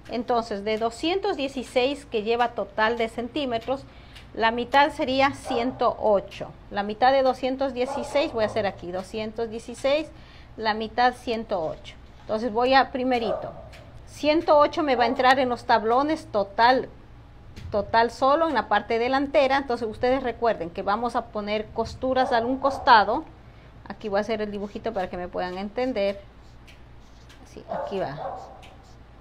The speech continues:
Entonces va costura acá y costura acá.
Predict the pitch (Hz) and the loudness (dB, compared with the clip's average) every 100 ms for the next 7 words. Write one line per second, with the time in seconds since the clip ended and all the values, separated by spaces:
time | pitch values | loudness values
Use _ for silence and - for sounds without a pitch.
0 | - - - - - - - - 208 220 | -20 -20 -20 -20 -20 -20 -14 -8 -6 2
1 | 220 - 240 240 - - 285 294 269 - | 2 4 2 2 -2 0 4 6 6 4
2 | 330 453 453 - - - - 214 - 208 | 4 4 0 -12 -20 -20 -14 -12 -6 -6
3 | 208 - 220 214 196 - | -6 -6 -2 0 0 -2